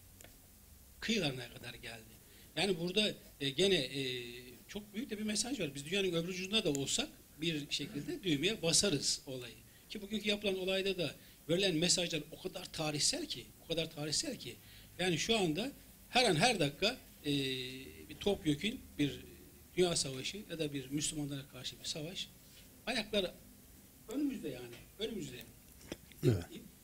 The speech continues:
Speaker 1: Pakistan'la Hindistan'ın da bir çatışması var yani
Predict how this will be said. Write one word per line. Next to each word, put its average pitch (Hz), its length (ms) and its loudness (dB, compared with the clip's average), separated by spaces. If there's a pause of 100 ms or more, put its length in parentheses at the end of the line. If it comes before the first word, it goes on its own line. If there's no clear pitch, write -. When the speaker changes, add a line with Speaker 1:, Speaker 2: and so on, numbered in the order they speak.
(140)
Speaker 1:
Pakistan'la 208 520 2
Hindistan'ın 185 480 6
da 131 140 0
bir 123 240 -2
çatışması 123 540 0
var 117 120 -10
yani 113 260 -12